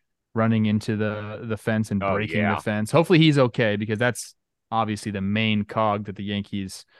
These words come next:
Speaker 1: offense and just team in general, uh, has. Uh, but I, I just think it was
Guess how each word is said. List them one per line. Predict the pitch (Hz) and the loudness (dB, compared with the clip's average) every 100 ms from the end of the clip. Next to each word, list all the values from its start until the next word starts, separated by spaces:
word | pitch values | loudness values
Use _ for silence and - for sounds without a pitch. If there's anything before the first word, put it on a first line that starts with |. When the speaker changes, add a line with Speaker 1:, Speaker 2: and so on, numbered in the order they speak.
| _ _ _ | _ _ _
Speaker 1:
offense | 117 117 - - 113 104 | 2 2 2 0 0 0
and | 98 98 | -2 -2
just | 98 - | -6 -4
team | 113 104 | 0 2
in | 95 | 2
general, | 104 104 107 110 120 - | 0 0 0 -2 -6 -10
uh, | 107 92 | -10 -8
has. | 92 113 107 101 98 - - _ _ _ _ _ | -6 0 0 0 -4 -10 -20 _ _ _ _ _
Uh, | 95 101 | -10 -6
but | 110 113 | -2 -2
I, | 117 120 | -2 -2
I | 135 | 0
just | 131 147 | 0 0
think | 160 143 | 0 0
it | 135 | 2
was | 117 113 110 101 - | 2 2 0 -4 -12